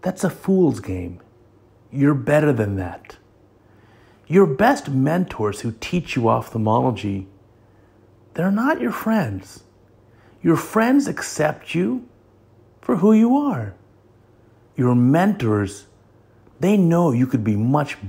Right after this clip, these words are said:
better than you are. And their job is to make sure you achieve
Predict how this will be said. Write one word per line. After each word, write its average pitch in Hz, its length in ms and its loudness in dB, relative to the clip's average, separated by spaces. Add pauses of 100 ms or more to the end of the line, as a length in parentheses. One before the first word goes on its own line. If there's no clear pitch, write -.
better 110 260 0
than 95 160 -6
you 90 220 -6
are. 82 260 -14 (960)
And 107 220 -6
their 208 200 6
job 117 420 0
is 110 100 -2
to 110 100 -6
make 117 180 -2
sure - 180 -8
you 127 320 0
achieve 104 460 -4